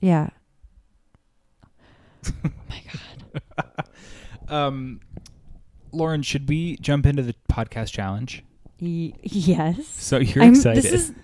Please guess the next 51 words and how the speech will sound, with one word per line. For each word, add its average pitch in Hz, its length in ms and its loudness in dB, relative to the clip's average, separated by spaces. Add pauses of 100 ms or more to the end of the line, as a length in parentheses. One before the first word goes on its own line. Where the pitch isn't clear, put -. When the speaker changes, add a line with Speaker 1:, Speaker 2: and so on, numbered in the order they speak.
(140)
Speaker 1:
my 233 240 0
new 202 340 2
favorite 175 480 -2
part 170 180 0
of 160 60 -2
the 165 80 -2
Speaker 2:
<laughs> - 120 -4
Speaker 1:
podcast. - 460 -6 (200)
Speaker 2:
It's - 140 -6
a 226 60 -2
really 226 220 -2
fun 190 220 0
one. 165 140 2
It's, 143 220 -2
Speaker 1:
I 262 60 2
mean, 277 140 4
Speaker 2:
it's 262 100 -8
Speaker 1:
I'm 254 260 -4 (140)
excited, 233 400 6
but 190 80 4
also 180 280 0 (220)
terrified. - 760 -4
Speaker 2:
Both. - 400 -6 (100)
Speaker 1:
Yeah. 180 180 2 (220)
Speaker 2:
Well, 143 80 -2
that's 180 200 0
what's 180 120 -2
so 156 100 0
exciting. 139 320 -2
It's - 120 -8
like 110 100 -6
a 110 60 -4
roller 165 220 0
Speaker 1:
Right. 160 120 -2
Speaker 2:
coaster. - 280 -10
Speaker 1:
It's - 120 -8
like 196 160 0
I 185 80 4
just 175 380 -2
peed. 165 200 -4 (180)
I 202 80 4
just 226 220 6 (360)
inadvertently 170 600 4
create - 260 -4
my 147 100 -4
drawers - 480 -8
because 160 320 2
I'm 190 120 4
so 180 140 2
Speaker 2:
Yeah. 165 60 0
Speaker 1:
scared. 127 760 -4